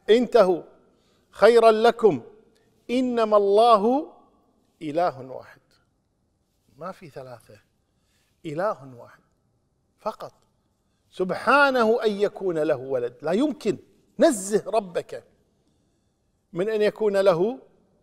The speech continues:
ولد. وهنا وقف، يقول أهل العلم، وقف لازم، ثم قال: "له ما في السماوات"، أي الله وليس الولد،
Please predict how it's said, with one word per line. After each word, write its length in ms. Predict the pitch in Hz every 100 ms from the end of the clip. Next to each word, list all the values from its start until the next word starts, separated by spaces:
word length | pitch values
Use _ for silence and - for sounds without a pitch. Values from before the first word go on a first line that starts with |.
| _ _ _
ولد. 340 | 143 190 156 131 - _ -
وهنا 280 | 143 170 156
وقف، 500 | 170 196 - - _
يقول 320 | - 156 165 175
أهل 120 | 151
العلم، 180 | 170 165
وقف 220 | - 156
لازم، 500 | 135 143 156 127 117 _ _ _ _ _ _ _ _ _ _ _
ثم 220 | 180 185
قال: 320 | - 202 214 -
"له 340 | 151 151 202
ما 160 | 185 165
في 80 | 165
السماوات"، 640 | - 156 151 156 160 -
أي 200 | 147 -
الله 340 | 139 143 165 120
وليس 340 | 135 160 -
الولد، 420 | 143 151 123 -